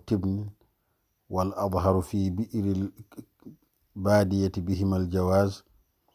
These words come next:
وفي جعل المخالط الموافق كالمخالف نظر. وفي التطهير بماء جعل في الفم قولان.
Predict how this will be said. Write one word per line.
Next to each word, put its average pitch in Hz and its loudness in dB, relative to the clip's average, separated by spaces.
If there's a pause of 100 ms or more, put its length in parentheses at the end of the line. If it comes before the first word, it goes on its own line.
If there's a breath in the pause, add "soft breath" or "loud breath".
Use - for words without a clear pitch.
(840)
وفي 90 -6
جعل 98 4
المخالط 98 2
الموافق 95 0
كالمخالف 95 -4
نظر. 95 0 (1000)
وفي - -4
التطهير 98 2
بماء 95 2 (160)
جعل 90 0
في 90 -2
الفم 87 -4 (280)
قولان. 82 -4